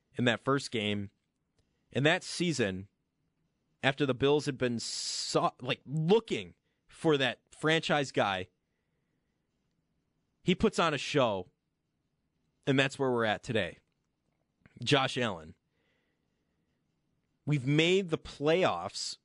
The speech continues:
for the past, the only time we didn't was his first season. His sophomore season, we went into the wild card, lost against the Texans.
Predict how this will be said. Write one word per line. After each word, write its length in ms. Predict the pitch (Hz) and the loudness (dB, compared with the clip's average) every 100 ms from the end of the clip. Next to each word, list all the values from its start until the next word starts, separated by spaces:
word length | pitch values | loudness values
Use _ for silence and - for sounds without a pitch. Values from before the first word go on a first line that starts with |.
| _ | _
for 100 | 139 | -6
the 100 | 127 | -6
past, 800 | - 170 147 147 - - - - _ _ _ _ _ _ _ _ _ _ - | -4 -2 0 0 -4 -10 -12 -20 _ _ _ _ _ _ _ _ _ _ 0
the 100 | 180 | 2
only 140 | 220 | 2
time 180 | 233 220 | 0 0
we 80 | 151 | 0
didn't 380 | 147 220 175 | 2 2 2
was 160 | 147 - | -2 -2
his 140 | 170 | -4
first 300 | - 190 175 | 0 -2 0
season. 320 | - 247 131 92 | -2 -2 -2 -2
His 240 | 113 127 | -4 0
sophomore 340 | 190 190 196 | 2 2 0
season, 240 | 170 190 170 | -4 -2 0
we 100 | 160 | 2
went 340 | 160 170 - | 0 0 -2
into 260 | 160 156 156 | -4 0 2
the 80 | 139 | 2
wild 460 | 123 127 139 156 | 2 2 2 0
card, 320 | 190 180 214 | 0 2 2
lost 320 | 180 135 147 156 | 0 0 0 -2
against 180 | 156 | -4
the 80 | 175 | -4
Texans. 640 | 160 110 - 101 123 - | -4 -4 -4 -8 -8 -10